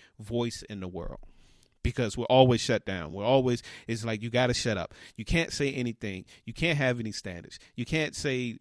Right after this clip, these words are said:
nothing. You just gotta just shut up and exist." And he wanted to bring that to the forefront of men having a voice and having standards and,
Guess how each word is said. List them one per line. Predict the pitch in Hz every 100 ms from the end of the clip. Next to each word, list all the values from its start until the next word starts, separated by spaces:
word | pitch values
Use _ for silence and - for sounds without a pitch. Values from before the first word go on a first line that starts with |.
| -
nothing. | 107 101 107 127 151 - 113 101
You | 117
just | 131 -
gotta | 117 107
just | 101 101 -
shut | - 135 135 - _ _
up | 113 117 -
and | 110 110 104
exist." | 101 107 107 - - - - _ _ _ _ _ _ _ _
And | 98 101 104 95
he | - 123 123
wanted | 107 127 123 120
to | -
bring | 104 101 110 123 117 104
that | 101 -
to | - 127
the | 101 104
forefront | - 113 107 - 107 98 -
of | 101 95 104
men | 107 113 110
having | 107 113 110 104
a |
voice | 95 101 104 -
and | 92
having | 110 113 110
standards | - - 101 95 - -
and, | 85 85